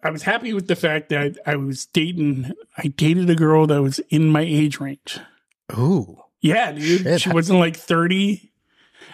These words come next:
Speaker 1: I mean, I think right now the cutoff point for me, which is too young, should be, like, thirty-five.
Speaker 2: Yeah.
Speaker 1: Right? Maybe even thirty-eight, somewhere in there. The older I get,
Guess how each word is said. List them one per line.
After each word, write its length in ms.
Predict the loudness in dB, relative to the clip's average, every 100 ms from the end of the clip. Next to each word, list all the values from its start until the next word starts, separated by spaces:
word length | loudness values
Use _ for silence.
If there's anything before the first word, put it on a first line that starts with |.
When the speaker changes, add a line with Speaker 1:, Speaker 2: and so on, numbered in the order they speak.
| -2
Speaker 1:
I 100 | 0
mean, 180 | 2 0
I 100 | 0
think 220 | -4 -2
right 200 | -2 0
now 220 | -2 0
the 180 | -2 -6
cutoff 400 | -2 0 -2 -4
point 360 | -2 -2 -2
for 100 | -2
me, 200 | 2 4
which 240 | 4 2 0
is 160 | -2
too 140 | 0 4
young, 320 | 4 4 2
should 200 | 0 0
be, 80 | 0
like, 240 | 0 -4 -2
thirty-five. 880 | 0 0 -2 -2 0 0 -4 -10 -20 _ _ _ _
Speaker 2:
Yeah. 220 | 0 0 0 _ _ _ _ _ 0
Speaker 1:
Right? 380 | 2 2 0 -6 _ _ _ _ -2
Maybe 240 | 0 2 2
even 380 | 2 4 4
thirty-eight, 600 | 2 -2 -2 -2 -2 -2 -2
somewhere 320 | 0 2 4
in 80 | 4
there. 400 | 4 4 0 -6 _ _ _ -20 -20 -20 -20 -20 -20 -20 -20 _ -4
The 120 | 2
older 240 | 4 4 4
I 80 |
get, 400 | 2 2 2 -2